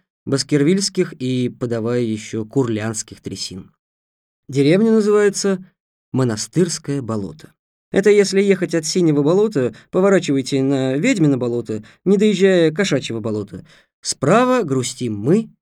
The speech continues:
и наш отель. Цивилизация в деревне представлена ларьком, в нём много пива и три продавщицы.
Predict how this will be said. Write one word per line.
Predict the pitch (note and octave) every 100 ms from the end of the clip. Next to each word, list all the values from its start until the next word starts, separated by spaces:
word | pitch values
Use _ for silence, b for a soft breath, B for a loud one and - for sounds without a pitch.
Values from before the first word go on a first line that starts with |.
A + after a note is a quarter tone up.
| _
и | A#2+
наш | A#2 B2+ -
отель. | - A#2+ G2 - _ _ _ _ _ _ _ _ _
Цивилизация | - F#3+ G#3+ A#3+ C#4+ C#4+ C4+
в |
деревне | E3+ F3+ G#3 F#3+
представлена | F#3 D#3+ D#3 - D#3+ D3 C#3 C3+ B2
ларьком, | C#3+ B2 - C3+ F#3 G3 - _ _ _ -
в | C#3+
нём | E3+ D#3
много | D3+ C#3
пива | - E3+ A3
и | A3+ C3 B2
три | - F3+
продавщицы. | D#3+ D3 A#2+ - - - -